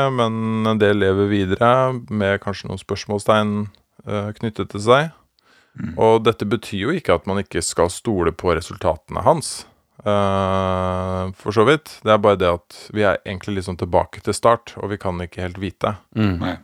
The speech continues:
Speaker 1: Eh, fordi, eh, ja,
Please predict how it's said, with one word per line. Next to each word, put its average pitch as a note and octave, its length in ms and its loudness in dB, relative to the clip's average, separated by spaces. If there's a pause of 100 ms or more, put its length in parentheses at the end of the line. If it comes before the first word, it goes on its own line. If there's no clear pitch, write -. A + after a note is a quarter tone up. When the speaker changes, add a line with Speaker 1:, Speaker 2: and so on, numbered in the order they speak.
(120)
Speaker 1:
Eh, G2+ 540 0
fordi, G2+ 360 -4 (320)
eh, F#2 500 -2 (460)
ja, F2 140 -2